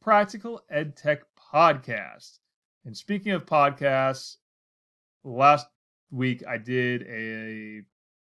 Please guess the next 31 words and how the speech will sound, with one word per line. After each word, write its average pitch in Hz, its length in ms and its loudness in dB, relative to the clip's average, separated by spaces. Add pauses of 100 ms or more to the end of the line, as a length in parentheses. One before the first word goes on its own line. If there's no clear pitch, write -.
(200)
webinar 170 560 4
on 170 220 0
podcasting. 135 840 0 (240)
That'll 151 160 0
be 131 140 0
up 120 200 -2 (100)
on 113 560 -10 (520)
practical 117 260 -4
ed 104 140 -8
tech 107 200 -8
dot 101 240 -10
com 107 360 -6 (160)
later 107 800 -8
this 110 280 -16
weekend. 170 520 -6 (400)
If 101 140 -20
you 98 200 -12
missed 107 280 -14
it, 107 120 -14 (160)
you - 60 -20
can 98 180 -20
go - 20 -20
there 95 160 -16
and 95 120 -18
get 131 140 0
it, 165 120 -6 (560)
uh, - 300 -20 (120)
on 107 180 -10
the 101 180 -14 (100)
on-demand 113 580 -4
section 208 440 -12